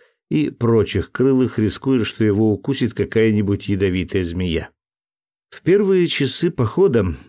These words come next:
встревоженная миссис Уэлдон окликала его раз двадцать, но это не помогло. «Кузен Бенедикт», — сказала она ему наконец, —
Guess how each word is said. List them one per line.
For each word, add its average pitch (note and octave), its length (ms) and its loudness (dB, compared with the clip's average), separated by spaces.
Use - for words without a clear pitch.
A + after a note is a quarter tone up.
встревоженная C3+ 720 2
миссис B2+ 400 0
Уэлдон C#3 500 0
окликала A#2 640 0
его G#2 260 2
раз G2 220 0
двадцать, F2 640 -4
но C#3 160 0
это C3 260 0
не B2 140 2
помогло. F2+ 580 -4
«Кузен G#2 460 -2
Бенедикт», — F2 560 -4
сказала F2+ 480 -2
она F2+ 140 -4
ему F2 140 -4
наконец, — F#2 640 -8